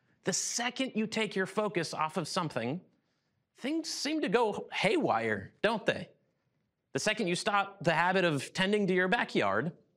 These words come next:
it transforms from a nicely kept lawn into an untamed and wild jungle, right? The second you stop a diet and exercise routine, you begin putting on pounds.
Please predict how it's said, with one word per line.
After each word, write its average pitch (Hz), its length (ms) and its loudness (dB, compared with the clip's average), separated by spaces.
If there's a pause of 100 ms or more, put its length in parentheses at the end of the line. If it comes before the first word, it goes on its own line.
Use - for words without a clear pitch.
(520)
it 156 120 -4
transforms 190 680 0
from 180 180 0
a 156 180 2
nicely 165 560 -2
kept 180 360 -6
lawn 147 600 -2 (760)
into 185 400 0
an 170 140 0 (120)
untamed 214 800 2
and 165 360 0
wild 165 800 0
jungle, 185 560 2 (800)
right? 165 160 2
The 185 80 2
second 226 320 2
you 196 80 2
stop - 320 0
a 170 40 4
diet 185 540 2
and 147 140 2
exercise 175 640 0
routine, 180 420 0
you 147 80 0
begin 165 380 0
putting 135 320 -2
on 175 180 0
pounds. 202 540 -4